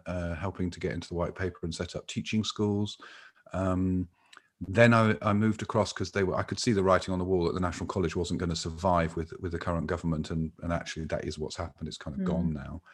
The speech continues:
Speaker 1: Um, but I, uh, went to work at United Learning as the managing director of, of that, uh, organisation, which is now the largest academy group in the country. Um, and when I left, I was responsible for about forty schools. But I,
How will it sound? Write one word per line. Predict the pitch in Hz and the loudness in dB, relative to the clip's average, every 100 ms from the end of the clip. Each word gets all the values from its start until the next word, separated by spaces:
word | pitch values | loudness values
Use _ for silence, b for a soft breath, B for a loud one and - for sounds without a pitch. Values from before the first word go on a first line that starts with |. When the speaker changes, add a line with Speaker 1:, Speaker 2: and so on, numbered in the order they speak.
| B B B | B B B
Speaker 1:
Um, | - 82 82 82 80 78 - _ _ _ _ - - | -2 0 2 2 0 -2 -6 _ _ _ _ -20 -4
but | 101 92 | 0 2
I, | 90 90 87 87 87 | 2 2 2 0 -2
uh, | 87 | 0
went | 104 87 | -2 -2
to | 101 | -2
work | - | -2
at | - | -2
United | 92 87 92 | 0 -2 -2
Learning | 95 101 110 120 | 0 2 2 0
as | 98 - | -4 -6
the | |
managing | 92 92 92 | -4 -4 -6
director | 87 92 - - 101 | -6 -6 -8 -10 -8
of, | - 87 85 - | -6 -8 -8 -12
of | 87 87 | -12 -6
that, | 95 107 - | -6 -6 -8
uh, | - 90 | -12 -8
organisation, | 101 92 92 92 92 101 | -6 -6 -6 -4 -6 -4
which | 95 - 95 | -6 -6 -10
is | 87 | -4
now | 98 | -4
the | 92 | -2
largest | 90 92 87 85 | 0 0 -2 -6
academy | - 92 87 | -8 -6 -4
group | 85 90 85 | -4 -4 -4
in | 85 | -6
the | |
country. | 85 95 82 95 92 - B B B B - | -4 -4 -4 -4 -4 -6 B B B B -6
Um, | 95 92 90 90 | -2 0 0 -2
and | 95 | -2
when | 95 | 0
I | 92 | 0
left, | 92 90 - | 0 -2 -4
I | |
was | 87 85 - | -4 -6 -6
responsible | 92 98 87 - | -4 -2 -4 -4
for | 87 87 | -6 -4
about | 87 - | -4 -4
forty | - 92 - | 0 0 0
schools. | 90 - 101 90 82 - B B B B - | -8 -2 0 0 -2 -8 B B B B 2
But | |
I, | 104 | 4